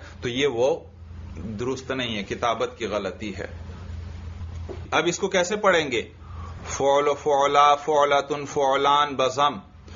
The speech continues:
شغل و بشرا، یہاں شغل و بشرا، لام کے بعد بھی واو کریں۔ دیکھو اوپر سب میں ہے یا نہیں؟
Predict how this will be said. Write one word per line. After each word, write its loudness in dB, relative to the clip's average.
شغل 4
و 10
بشرا، 6
یہاں 0
شغل 0
و 4
بشرا، 4
لام 2
کے -2
بعد 2
بھی -4
واو 2
کریں۔ -4
دیکھو 0
اوپر 2
سب 0
میں -2
ہے 4
یا 4
نہیں؟ 0